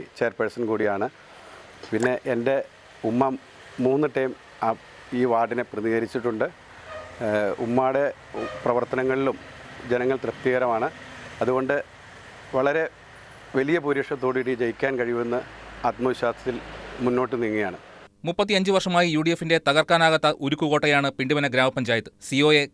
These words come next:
Speaker 2: കോതമംഗലം മേഖലാ പ്രസിഡന്റ്, കെ സി ബി എസ് കമ്പനി ചെയർമാൻ എന്നീ നിലകളിൽ പൊതുരംഗത്തുള്ള പ്രവർത്തന പരിചയവും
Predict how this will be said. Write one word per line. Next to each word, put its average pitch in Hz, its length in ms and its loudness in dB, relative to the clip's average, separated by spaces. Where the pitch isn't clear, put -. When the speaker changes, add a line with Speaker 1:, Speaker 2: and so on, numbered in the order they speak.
Speaker 2:
കോതമംഗലം 147 440 2
മേഖലാ 147 280 2
പ്രസിഡന്റ്, 143 340 -2
കെ 139 160 2
സി 156 100 -2
ബി 151 120 2
എസ് - 140 -8
കമ്പനി 147 280 0
ചെയർമാൻ 131 300 2
എന്നീ 151 200 0
നിലകളിൽ 147 320 2
പൊതുരംഗത്തുള്ള 147 540 2
പ്രവർത്തന 147 420 0
പരിചയവും 139 380 0